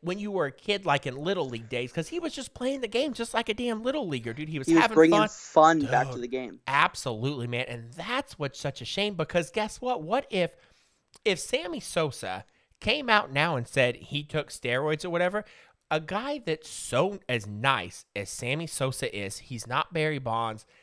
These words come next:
Speaker 1: he's not Mark McGwire, he's just this eternally optimistic, happy, fun guy. Well, of course the baseball world would have him back,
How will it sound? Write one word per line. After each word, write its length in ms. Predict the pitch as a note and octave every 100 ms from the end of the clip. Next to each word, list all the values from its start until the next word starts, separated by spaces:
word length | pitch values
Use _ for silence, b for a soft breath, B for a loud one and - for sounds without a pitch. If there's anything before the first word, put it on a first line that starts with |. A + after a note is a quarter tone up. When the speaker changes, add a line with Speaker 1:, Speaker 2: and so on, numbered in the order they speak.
| _
Speaker 1:
he's 260 | - A#2+ G#2
not 280 | B2 C#3+ C3+
Mark 220 | C3 C3
McGwire, 400 | A#2+ A#2+ A2+ A#2
he's 240 | D#3 G#3+
just 220 | G#3+ E3+
this 200 | D#3+ C#3+
eternally 720 | B2 - - F3+ G3 G3 F#3+ - -
optimistic, 840 | D#3 F3+ - C#3+ C#3+ C#3 D3 C3
happy, 720 | - - D3 D#3+ E3 E3+ E3+ - _ _ _ _
fun 320 | C3 C#3+ D#3
guy. 360 | A#2+ A#2 B2+ D#3 - _ _ _
Well, 200 | A3 G#3
of 120 | F#3 -
course 400 | - E3+ F3 -
the 120 | A#2
baseball 560 | F#2+ E2+ - G2 F#2
world 240 | F2 E2+ F2
would 140 | D#2
have 220 | - D2
him 120 | - E2
back, 240 | - A2